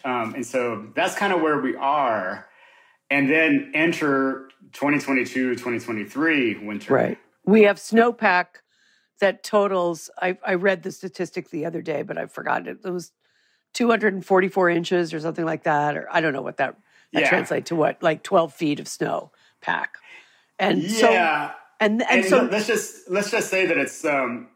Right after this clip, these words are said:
Speaker 1: it's four times, um, the, the usual amount at this time of year. And in
Speaker 2: Wow.
Speaker 1: the southern part of the San Joaquin Valley,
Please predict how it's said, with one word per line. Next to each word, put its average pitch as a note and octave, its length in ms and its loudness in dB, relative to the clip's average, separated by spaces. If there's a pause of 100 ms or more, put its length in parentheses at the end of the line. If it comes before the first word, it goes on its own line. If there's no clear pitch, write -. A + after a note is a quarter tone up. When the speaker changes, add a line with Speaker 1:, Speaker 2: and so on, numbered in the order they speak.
Speaker 1:
it's C#3+ 280 -8
four E3+ 580 0
times, C#3+ 880 -2 (220)
um, B2 560 -2
the, B2+ 260 -2
the A#2 120 -8
usual C3 380 -2
amount A#2 460 -4
at A2+ 120 -8
this A#2+ 160 -10
time A2+ 200 -6
of A2+ 60 -6
year. C3 460 0
And B2+ 160 -2
in C3 60 0
Speaker 2:
Wow. D3 80 0
Speaker 1:
the - 40 -4
southern E3 720 0
part A#2+ 600 -4
of A2 220 -8
the A2+ 380 -4
San B2 420 -6
Joaquin A2+ 320 -4
Valley, G#2+ 600 -4